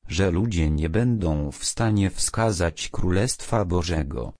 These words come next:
Jego samego i Jego wiernych uczniów, ponieważ ci ostatni nie będą podlegać fizycznemu wzrokowi ludzi,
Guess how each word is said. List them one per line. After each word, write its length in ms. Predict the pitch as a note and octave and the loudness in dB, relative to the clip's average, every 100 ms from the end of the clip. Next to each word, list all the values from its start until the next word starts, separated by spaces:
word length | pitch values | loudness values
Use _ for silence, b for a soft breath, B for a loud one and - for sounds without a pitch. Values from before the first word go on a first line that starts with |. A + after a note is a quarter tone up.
| _ - | _ -4
Jego 440 | F#2+ F#2 E2+ E2 | 0 0 2 2
samego 640 | E2 F2 F#2+ G2+ F#2+ F#2+ - - | 2 2 2 2 2 0 0 -4
i 120 | C3 | 0
Jego 360 | F#2+ E2 C#2 | 0 2 -2
wiernych 560 | C2+ G2 A2 B2 E2+ - | 2 2 4 2 2 -2
uczniów, 760 | D2+ - - C#2+ C2+ - - - _ - | -4 -2 -2 -2 -4 -8 -12 -16 _ 0
ponieważ 600 | G2 G2 F2 F2 E2 - | 4 4 4 2 0 -6
ci 380 | - D3 C3 F#2+ | -4 2 2 4
ostatni 600 | E2+ - - C#3 - C3+ | 2 2 0 0 4 4
nie 200 | A2 F2 | 6 4
będą 580 | E2 A#2+ A#2+ F#2 D#2 D2 | 2 2 2 2 2 2
podlegać 760 | - C3 E2+ D2 C#2 E2 - - | 2 0 0 -2 0 -2 -4 -6
fizycznemu 920 | E2 D#2+ E2 - - C#3 C3 E2 D#2 | -6 -2 -2 0 2 4 4 4 2
wzrokowi 680 | D#2 G2 G#2 A#2+ B2 A#2 | 0 0 0 0 0 0
ludzi, 480 | A2 A2 F#2+ E2+ E2+ | 0 0 0 -2 -2